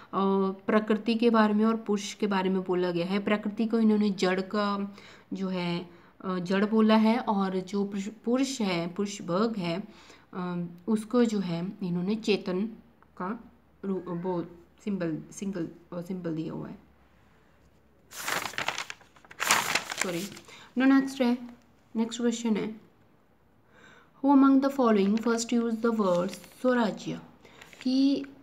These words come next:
निम्न में से किसने सबसे पहले जो था, अ, "Swarajya" शब्द का प्रयोग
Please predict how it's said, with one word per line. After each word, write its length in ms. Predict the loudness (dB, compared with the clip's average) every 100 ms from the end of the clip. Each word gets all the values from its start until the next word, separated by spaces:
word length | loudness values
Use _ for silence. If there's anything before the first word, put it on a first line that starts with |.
| -4
निम्न 360 | 4 6 6 6
में 160 | 4 2
से 220 | 2 0
किसने 440 | 0 -2 0 0
सबसे 300 | -2 -4 -4
पहले 340 | -2 -2 -2 -4
जो 160 | -4
था, 300 | -2 -2 -2 -6 -12 -14 -8
अ, 440 | -4 -2 0 -2 -4
"Swarajya" 560 | -2 2 4 4 0
शब्द 320 | -2 -4 -4
का 280 | -4 -2 -2 -4 -12 -18 -12 0
प्रयोग 540 | 4 6 6 2 0